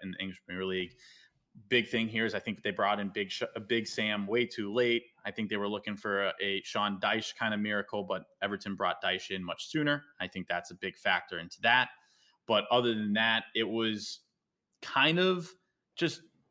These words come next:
totally one-sided. It was, it was home in Elland Road for Leeds, but they lost one to four. So right off the bat, Tottenham scores, I think, within the first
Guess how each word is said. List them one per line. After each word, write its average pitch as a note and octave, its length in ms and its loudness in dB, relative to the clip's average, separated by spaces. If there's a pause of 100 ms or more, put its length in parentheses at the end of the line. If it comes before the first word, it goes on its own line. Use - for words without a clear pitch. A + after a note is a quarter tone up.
totally G3+ 460 6
one-sided. D3+ 840 2
It A#2 80 0
was, G#2 300 -2 (260)
it A2 80 -2
was G#2 160 -4
home E3+ 480 2
in A2 140 -2 (100)
Elland B2 320 0
Road C3+ 400 2 (220)
for G#2+ 120 -6
Leeds, C3+ 560 -2 (280)
but G2 100 -6
they F#2+ 80 -2
lost A#2 480 4 (160)
one G#2+ 440 -2
to F#2 100 -12
four. F#2 320 -6
So G2 160 -8
right C3 220 6
off C3+ 200 2
the A#2+ 80 0
bat, G#2+ 380 4
Tottenham G2+ 320 0
scores, G#2 400 -2
I F#2+ 60 -8
think, G2+ 200 -8
within G#2 220 -6
the F#2+ 80 -4
first G#2 340 -4